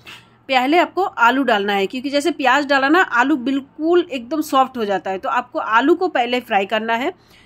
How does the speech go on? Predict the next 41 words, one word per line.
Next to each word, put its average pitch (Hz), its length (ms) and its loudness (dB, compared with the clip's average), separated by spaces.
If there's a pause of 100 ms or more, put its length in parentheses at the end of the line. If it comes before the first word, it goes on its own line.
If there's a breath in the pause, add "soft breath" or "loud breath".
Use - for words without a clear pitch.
(160 soft breath)
जब 302 200 2
आलू 247 380 2
का 330 120 2
जो 330 160 2
पानी 262 340 4
होता 285 260 2
है 214 80 0
ना, 254 120 0
वो 240 220 2
निकल 302 340 4
जाएगा, 214 340 2
आलू 247 500 -2 (140)
एक 311 180 0
साइड 269 260 -2
से, 269 160 -6
दो 262 140 -4
साइड 254 220 -4
से 277 120 -4
ब्राउन 226 360 2
हो 285 60 0
जाएगा, 254 320 -2 (320 soft breath)
उसके 285 260 -6
बाद 269 300 2
जाके 262 220 -4
हम 240 180 -2
इसमें 233 240 -2 (360)
प्याज 202 260 -2
डालेंगे, 180 420 0
ताकि 233 300 -8
प्याज 254 320 -2
की 339 140 0
कच्चापन 330 560 0
हट 214 180 -2
जाए, 190 200 -2
बस 180 220 -6
उतना 254 240 -8
ही 269 80 -2
बहुत 202 240 -6
होती 196 180 -12
है - 20 -8
इस 185 120 -14